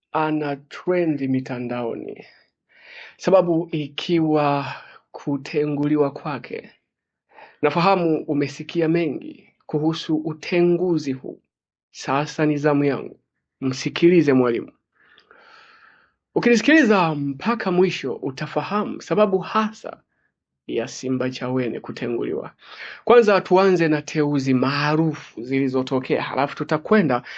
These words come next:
kujikita na huyu Simba Chawene. Sikilize mwalimu. Ah, kwanza, ah, Patrobas Katambi amechukua nafasi ya Simba Chawene.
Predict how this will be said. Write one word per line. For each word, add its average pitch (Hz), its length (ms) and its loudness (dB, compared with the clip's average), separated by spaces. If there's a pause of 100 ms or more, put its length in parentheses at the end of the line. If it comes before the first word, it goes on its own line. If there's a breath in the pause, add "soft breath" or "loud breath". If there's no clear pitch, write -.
(140 loud breath)
kujikita 180 1000 0 (200 loud breath)
na 165 100 4
huyu 156 360 0
Simba 165 500 -2
Chawene. 165 560 0 (400)
Sikilize 170 540 -2
mwalimu. 175 360 0 (500 loud breath)
Ah, 247 500 6
kwanza, 247 680 4 (180)
ah, 165 880 4
Patrobas 175 540 0
Katambi 151 540 2
amechukua 131 380 0
nafasi 131 460 -4
ya 123 140 -4
Simba - 280 -10
Chawene. 131 640 0